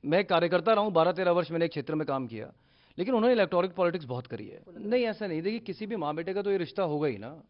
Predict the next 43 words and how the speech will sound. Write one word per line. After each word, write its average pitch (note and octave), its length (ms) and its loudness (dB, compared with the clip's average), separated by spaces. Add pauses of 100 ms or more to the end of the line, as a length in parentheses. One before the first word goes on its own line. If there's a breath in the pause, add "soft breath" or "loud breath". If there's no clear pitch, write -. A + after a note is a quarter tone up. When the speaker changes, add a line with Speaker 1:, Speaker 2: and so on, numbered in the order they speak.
(120)
Speaker 1:
हम B2 160 -6
लोग D#3+ 120 -4
कोई F3+ 280 -2
दुश्मन C3+ 460 -6
तो F3+ 80 -4
नहीं F#3+ 180 -2
है। G2+ 380 -12 (460 soft breath)
और F3 100 -4
मैंने D#3 220 0
जैसा G3+ 220 0
कहा F#3+ 220 4
कि G#3+ 100 0
अगर G#3 140 0
मुझे G3 400 4
उनको F3+ 280 0
एम्बैरेस G3 360 2
करना G3 240 0
होता F#3+ 420 0
या F3+ 100 2
उस F3+ 200 -2
समय G#3 180 2
जब G3+ 80 -2
मैं G3+ 140 0
भारतीय D#3+ 240 -2
जनता F#3+ 160 -2
पार्टी F3+ 260 -2
में F#3 120 -4
था, F#3+ 60 0
वहां C#3+ 240 -2
एम्बैरेस F3 320 -2
करना G3+ 160 -4
होता, A3 100 -4
तो A#3+ 60 -4
मैं B3+ 100 2
चुनाव C4+ 220 4
लड़ C4 80 6
जाता। F#3+ 500 -2
उस C3+ 100 -12
समय F3+ 160 -4
भी A3+ 60 -4
मुझे A3+ 160 0
ऑफर A3+ 260 2
थे। B3+ 160 4